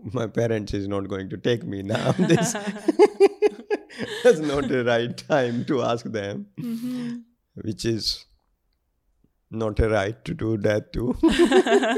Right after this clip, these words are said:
Speaker 2: Yeah.
Speaker 1: I just, uh, walked to the train station, had no money, nothing, and even don't know where I'm going, and I jump in the train.
Speaker 2: Wow.
Speaker 1: So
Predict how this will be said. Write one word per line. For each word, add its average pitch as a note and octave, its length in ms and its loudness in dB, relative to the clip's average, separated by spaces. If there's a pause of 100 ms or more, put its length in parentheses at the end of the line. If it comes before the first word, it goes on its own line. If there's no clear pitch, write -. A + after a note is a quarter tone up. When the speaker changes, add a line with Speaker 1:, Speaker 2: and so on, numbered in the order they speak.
(300)
Speaker 2:
Yeah. G#3+ 500 -6 (140)
Speaker 1:
I B2 340 -2
just, B2 440 -2
uh, A2+ 320 -4 (600)
walked G#2+ 340 -2
to A#2 80 -6
the A2+ 140 4
train A#2 340 2
station, E3 580 -10 (400)
had G#2 160 -12
no G#2+ 220 -8
money, G#2+ 400 -8
nothing, A2 460 -6 (680)
and G#2 200 -4
even G#2 280 -4
don't G#2+ 260 -2
know G#2 140 -4
where G#2 240 -2
I'm B2 220 0
going, C#3 400 0 (540)
and G#2 200 -6
I G2 160 -6
jump G2+ 360 -10
in - 120 -14
the - 100 -8
train. - 340 -12 (340)
Speaker 2:
Wow. G#3 420 -12 (800)
Speaker 1:
So A#2 880 -2